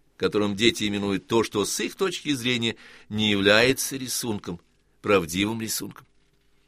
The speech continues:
Но если произведения реалистической живописи сопоставлять с фотографиями –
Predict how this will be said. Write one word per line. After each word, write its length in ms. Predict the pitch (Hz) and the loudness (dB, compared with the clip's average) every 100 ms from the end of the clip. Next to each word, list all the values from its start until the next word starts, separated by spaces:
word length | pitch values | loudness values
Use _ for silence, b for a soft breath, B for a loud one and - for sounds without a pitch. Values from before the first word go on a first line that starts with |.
| _ _ _ _ _ _ _ _ - | _ _ _ _ _ _ _ _ -6
Но 220 | 98 120 | 0 2
если 580 | 120 135 110 - 95 87 | 4 4 4 2 -6 -6
произведения 880 | 98 104 92 104 95 127 120 117 | -4 -4 -2 -4 -2 -2 0 0
реалистической 960 | 117 117 120 113 - 180 160 - - 156 | 2 2 0 -4 -4 -6 -4 -4 -4 -6
живописи 800 | 139 127 123 107 92 92 - 87 B B B | -6 -4 -4 -2 -4 -6 -6 -8 B B B
сопоставлять 760 | - 117 110 - 110 113 107 | -6 -4 -2 0 2 4 4
с 80 | - | 2
фотографиями – 920 | 98 92 90 90 190 214 - 92 87 | -2 -2 -2 2 0 0 -6 -6 -6